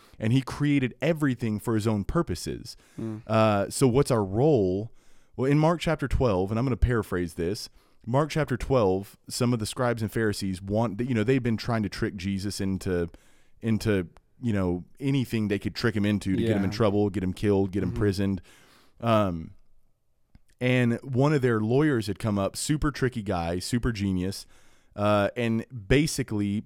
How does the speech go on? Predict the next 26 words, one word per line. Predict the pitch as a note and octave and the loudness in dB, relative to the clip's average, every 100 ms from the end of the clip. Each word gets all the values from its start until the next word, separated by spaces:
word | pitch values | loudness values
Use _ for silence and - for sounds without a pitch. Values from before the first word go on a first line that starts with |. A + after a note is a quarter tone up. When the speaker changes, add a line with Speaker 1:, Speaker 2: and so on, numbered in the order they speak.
| _ | _
Speaker 1:
poses | - B2 B2+ C3+ | 4 6 4 0
the | C#3 | -4
question, | - A2 - - F#2+ G2 G2 _ _ _ _ _ _ _ _ _ _ _ _ _ _ _ _ _ _ _ _ _ - | 0 0 0 -2 -2 -2 -6 _ _ _ _ _ _ _ _ _ _ _ _ _ _ _ _ _ _ _ _ _ 4
"Teacher, | G#3 - F2+ D#2+ C#3 - - - - - - - _ _ _ _ _ _ _ _ _ - | 4 4 -2 -6 -8 -12 -20 -20 -20 -20 -20 -20 _ _ _ _ _ _ _ _ _ -2
is | C#3+ B2 | 0 0
it | G#3+ | -2
right | A#2 A#2+ C3 F2 F2+ - - - - _ - - - - - | -2 -4 -4 -4 -10 -14 -20 -20 -20 _ -20 -20 -20 -20 -14
that | A#2+ E3 - | 0 0 2
Israel | D3+ E3+ C3+ A#2+ G#2 G2 | 2 2 2 2 4 2
pay | - - C#3 C3+ | 0 0 2 0
taxes | - - C3 - F#2+ F2 - | -4 -2 -2 -2 -6 -6 -6
to | F#2+ | -2
pagan | - G2+ F2+ F2+ | -2 0 -4 -4
Rome?" | E2 A#1 - - - - | -6 -8 -14 -20 -20 -14
Speaker 2:
Mm. | A2+ G#2+ F#2 A#2 | -10 -8 0 4
Speaker 1:
Right? | C#3 | 6
Million | D3 F3+ E3+ | 6 6 6
dollar | D#3 | 2
question. | C3+ B2 - D#2+ - - | 4 2 0 -6 -12 -10
Speaker 2:
Yeah. | F3+ B2 B2 | -6 -2 0
Speaker 1:
God's | C#3+ E3+ D#3+ | 2 2 0
holy | - - E3 F#3 G3 | -4 2 2 2 -2
race, | C#3 C#3 E2+ F#2+ - A2+ | 0 0 0 -4 -8 -4
God's | A#2+ B2+ A2 | 0 0 -2
chosen | - - - E3 F3 D#3+ C3 | -8 -6 0 2 2 -2 -4
people | D#3+ C3+ F2+ E2 | -4 -4 -4 -4